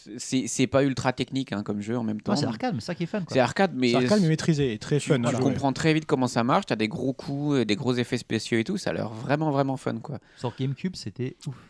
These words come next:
Speaker 3: Ouais, sur GameCube,
Speaker 1: Mm.
Speaker 3: ils ont, c'était un jeu, euh, tu pouvais, comme Mario Kart, y jouer toute la journée sans problème.
Speaker 1: Voilà. Et en plus, là, vu que c'est de la Switch, forcément, ça va être à deux ou à quatre, et,
Speaker 2: Parfait.
Speaker 1: euh, j'imagine le truc à quatre, ça va être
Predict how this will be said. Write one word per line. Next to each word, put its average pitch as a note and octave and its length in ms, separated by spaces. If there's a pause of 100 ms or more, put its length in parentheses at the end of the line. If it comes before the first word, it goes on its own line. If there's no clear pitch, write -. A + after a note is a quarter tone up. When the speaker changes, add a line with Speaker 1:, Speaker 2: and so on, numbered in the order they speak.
Speaker 3:
Ouais, G#2+ 80
sur A2+ 120
GameCube, A2+ 280
Speaker 1:
Mm. C#3 40
Speaker 3:
ils B2 160
ont, G#2 200
c'était - 180
un A2+ 140
jeu, C#3 140
euh, G#2 200
tu - 120
pouvais, B2 200
comme D3 180
Mario C3+ 200
Kart, D3 220
y C#3+ 40
jouer B2+ 140
toute B2+ 140
la A#2+ 80
journée B2+ 240
sans B2 160
problème. F2 320 (340)
Speaker 1:
Voilà. G#2+ 320 (220)
Et G#2+ 160
en A2+ 100
plus, C#3 300
là, B2+ 100
vu G2+ 240
que - 80
c'est A#2+ 120
de G#2+ 60
la A#2 80
Switch, - 320
forcément, A2+ 440
ça G#2+ 160
va G2+ 60
être - 140
à G2 60
deux G#2 140
ou G#2 160
à F#2 60
quatre, - 440
et, F#2+ 40
Speaker 2:
Parfait. F#2+ 200
Speaker 1:
euh, - 140 (580)
j'imagine A#2 500
le A2 80
truc - 240
à G2+ 80
quatre, C3 180
ça - 120
va G2 60
être - 100